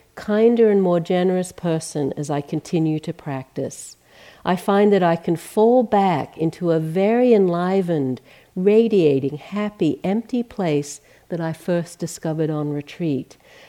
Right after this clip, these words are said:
And I am continually using it as a support to stay mindful and generous while dealing with the challenges of my day-to-day life.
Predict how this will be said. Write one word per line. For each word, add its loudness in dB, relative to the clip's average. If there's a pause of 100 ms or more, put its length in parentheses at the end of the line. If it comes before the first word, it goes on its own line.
And 0
I 2
am 2
continually 2
using 0
it -2 (140)
as -4
a -4
support -4 (300)
to -10
stay 0
mindful 0
and 0
generous -4 (260)
while 0
dealing 2
with -2
the 0
challenges -2
of -2
my -2
day-to-day -2
life. -8